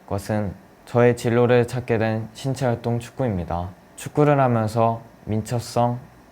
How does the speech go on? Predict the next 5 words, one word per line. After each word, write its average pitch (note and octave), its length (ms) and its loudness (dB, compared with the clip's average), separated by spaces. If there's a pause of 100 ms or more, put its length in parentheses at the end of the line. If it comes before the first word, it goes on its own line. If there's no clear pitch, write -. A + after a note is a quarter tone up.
폐활량, A#2+ 600 2 (300)
다리 A#2+ 240 2
근육을 A#2 440 2
키우려고 A#2 840 0
시작했는데 F#2 840 -4